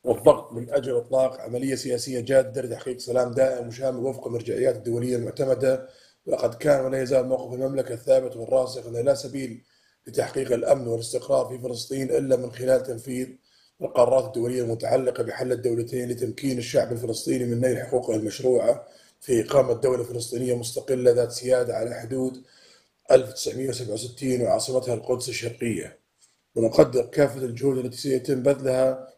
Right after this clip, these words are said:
وبالخاصة من الدول، دول الداعم العضوية في مجلس الأمن الهادفة للوصول إلى سلام عادل للجميع، وإذ نثمن الدور والجهد التي تقوم به مجموعة بريكس لمساعدة الشعب الفلسطيني الشقيق.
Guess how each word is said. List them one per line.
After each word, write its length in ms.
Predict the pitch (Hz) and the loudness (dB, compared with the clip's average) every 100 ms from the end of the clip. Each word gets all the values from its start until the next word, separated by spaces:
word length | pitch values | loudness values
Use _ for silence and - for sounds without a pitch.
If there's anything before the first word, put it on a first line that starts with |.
| - | -10
وبالخاصة 540 | 127 - 135 131 123 | -8 2 2 2 -4
من 60 | 120 | -8
الدول، 380 | 117 135 131 127 | -2 0 0 0
دول 200 | 127 117 | 0 2
الداعم 260 | 131 135 | 2 0
العضوية 420 | 120 107 127 131 | -2 -8 -6 -4
في 80 | 127 | -4
مجلس 280 | 131 123 120 | -6 -6 -4
الأمن 440 | 120 123 131 131 - _ _ _ _ 127 | 2 2 2 -4 -6 _ _ _ _ -2
الهادفة 460 | 120 135 127 123 | 2 2 2 -4
للوصول 720 | 117 120 120 139 135 135 - - - | -6 -6 -6 -2 -2 -2 -6 -20 -4
إلى 160 | 127 120 | 2 2
سلام 340 | 127 127 117 | 2 2 2
عادل 300 | 113 123 120 | 2 2 0
للجميع، 480 | 113 110 120 127 104 | -4 -4 -4 -4 -2
وإذ 140 | 120 127 | -2 -2
نثمن 380 | 123 147 135 123 | -4 -4 -2 -2
الدور 300 | 113 131 123 | 0 2 2
والجهد 260 | 117 135 | 0 0
التي 180 | 120 - | 0 -4
تقوم 180 | - 131 | -6 -4
به 240 | 127 113 | -4 -2
مجموعة 500 | 131 123 131 113 - | -2 0 2 2 0
بريكس 420 | - 139 - - - - - 139 | 0 0 0 -12 -18 -20 -8 -4
لمساعدة 400 | 127 117 117 120 | 0 4 4 4
الشعب 300 | - 139 127 | 2 2 2
الفلسطيني 420 | 123 117 - 131 | -4 -8 -8 -8
الشقيق. 440 | 117 117 123 110 | -8 -8 -6 -6